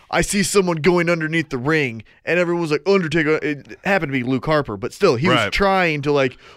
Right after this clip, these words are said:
Speaker 1: "Oh, I noticed
Speaker 2: Oh,
Speaker 1: something."
Speaker 2: uh, uh,
Speaker 1: It's like, stop.
Speaker 2: uh,
Speaker 1: Don't. Don't do
Speaker 2: uh,
Speaker 1: that for other people who don't want
Speaker 2: uh.
Speaker 1: that to be ruined.
Speaker 2: Right.
Speaker 1: You know? If you know something, just keep it to your fucking self.
Speaker 2: Keep it to your fucking self,
Speaker 1: Stop
Speaker 2: please.
Speaker 1: doing the breaking news bullshit on Twitter
Speaker 2: Yeah,
Speaker 1: like you're some
Speaker 2: nobody
Speaker 1: fucking
Speaker 2: cares.
Speaker 1: journalist.
Speaker 2: Nobody cares.
Speaker 1: Even if you are right,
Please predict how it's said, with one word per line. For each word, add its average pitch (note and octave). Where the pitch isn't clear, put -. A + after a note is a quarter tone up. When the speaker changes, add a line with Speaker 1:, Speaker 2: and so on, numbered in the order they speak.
Speaker 1:
"Oh, G3
I -
noticed E3+
Speaker 2:
Oh, D#3+
Speaker 1:
something." F3+
Speaker 2:
uh, C#3
uh, -
Speaker 1:
It's G#2
like, F#3
stop. A3+
Speaker 2:
uh, F#3
Speaker 1:
Don't. G3
Don't A3+
do G#3+
Speaker 2:
uh, -
Speaker 1:
that A#3+
for G#3
other G3
people F#3
who F3
don't D3+
want D3+
Speaker 2:
uh. G3
Speaker 1:
that D3
to B2+
be C3
ruined. A#2
Speaker 2:
Right. C3
Speaker 1:
You F3
know? A3
If C3
you C#4
know D4+
something, A#3
just C4+
keep E4+
it -
to D#4
your E4
fucking D#4+
self. A3+
Speaker 2:
Keep E3
it F#3
to -
your E2+
fucking F#2
self, F2+
Speaker 1:
Stop G#3+
Speaker 2:
please. F#3
Speaker 1:
doing B3
the F3
breaking D#3+
news D3+
bullshit C#3
on A#2+
Twitter C3+
Speaker 2:
Yeah, A#2+
Speaker 1:
like B2
you're C3
some G#2+
Speaker 2:
nobody C#3
Speaker 1:
fucking D3+
Speaker 2:
cares. G#2+
Speaker 1:
journalist. A#2
Speaker 2:
Nobody E2
cares. -
Speaker 1:
Even D4+
if G#3
you F#3
are F#3+
right, A3+